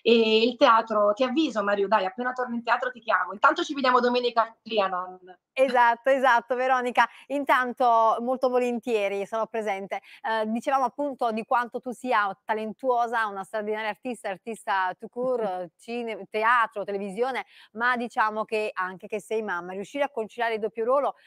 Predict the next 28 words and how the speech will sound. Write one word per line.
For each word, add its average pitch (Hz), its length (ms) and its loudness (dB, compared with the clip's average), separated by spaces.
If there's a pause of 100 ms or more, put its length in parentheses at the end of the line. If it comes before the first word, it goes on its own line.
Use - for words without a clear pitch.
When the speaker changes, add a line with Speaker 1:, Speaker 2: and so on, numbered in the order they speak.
(120)
Speaker 2:
risulta 220 760 -2
quanto 240 380 -2
difficile 220 720 -8
per 196 240 -10
te, 202 180 -4
lo 185 80 -10
stai 196 220 -8
dicendo 208 760 -4
poc'anzi, 233 880 -6
però 190 260 -6
ci - 160 -14
riesci 196 320 -8
in 208 200 -12
maniera 202 380 -6
straordinaria 185 960 -6 (260)
anche 202 380 -8
in 190 320 -4
questo 202 360 -8
ruolo 190 300 -2
a 180 60 -6
conciliare 196 880 -4
la 196 100 -10
carriera 196 300 -6
lavorativa 190 680 -6
e 190 100 -12
il 180 80 -12
mondo 185 200 -14
familiare. 190 600 -8